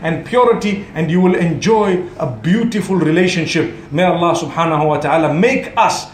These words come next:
from those who improve ourselves. And this is why, if we take a look at Sahih Muslim, the hadith says, "At-tuhuru shatrul iman."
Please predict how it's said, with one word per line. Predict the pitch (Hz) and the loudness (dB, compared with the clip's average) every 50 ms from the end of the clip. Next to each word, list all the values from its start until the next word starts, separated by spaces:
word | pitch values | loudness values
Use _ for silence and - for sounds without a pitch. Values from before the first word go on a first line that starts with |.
| - - - | -20 -10 -4
from | - 175 165 156 156 | -2 -2 0 0 0
those | 202 202 196 - - | 2 2 2 2 2
who | 160 180 175 | 0 0 0
improve | 175 156 139 - 160 160 160 156 143 135 - - | 0 0 0 0 0 2 2 2 2 0 -4 -2
ourselves. | 147 139 135 131 - - 139 117 - - - - - - - - - - - - - - - - - - - - - - - - - - - - - - | -2 0 0 -2 -2 -2 -2 -2 -2 -6 -10 -14 -18 -18 -18 -18 -18 -18 -18 -18 -18 -18 -20 -20 -20 -20 -20 -20 -20 -20 -20 -20 -20 -20 -18 -8 -2 2
And | 175 196 | 2 2
this | 254 262 262 | 2 2 0
is | 254 185 214 | 0 2 4
why, | 226 208 185 180 180 180 - - - - - - - - - - - - - - - - - - - - - - - - - - - - - | 4 4 4 4 2 0 -4 -8 -14 -18 -20 -20 -20 -20 -20 -20 -20 -20 -20 -20 -20 -20 -20 -20 -20 -20 -20 -20 -20 -20 -20 -20 -20 -8 -4
if | 202 185 180 | -2 0 0
we | 208 254 247 | 0 0 0
take | 247 247 247 240 240 208 | 2 2 2 2 2 2
a | 214 | 2
look | 240 - - | 2 2 2
at | 208 196 - | 0 0 0
Sahih | - 208 185 196 208 196 202 | 0 0 2 2 0 0 0
Muslim, | 208 262 269 254 - 220 220 196 180 | 0 0 0 0 0 2 2 2 2
the | 165 175 - | 2 2 2
hadith | - 175 160 151 226 226 196 - | 0 0 0 0 0 0 0 0
says, | - 220 214 214 196 - - - - 185 | 2 4 4 4 4 2 -2 -2 0 0
"At-tuhuru | 185 180 - - - - 208 196 185 160 180 247 262 262 247 247 247 254 277 294 285 277 - - - | 0 0 -2 -6 -6 -2 -2 0 2 2 2 2 2 2 2 2 2 4 4 2 2 0 -2 -8 -12
shatrul | - - - - 233 226 226 - 208 214 220 214 190 180 180 | -10 -6 -4 -2 -2 -2 0 0 2 2 4 2 2 2 2
iman." | 190 175 165 160 147 156 165 160 151 143 135 117 98 90 | 0 0 2 2 2 2 2 2 0 0 -2 -4 -6 -8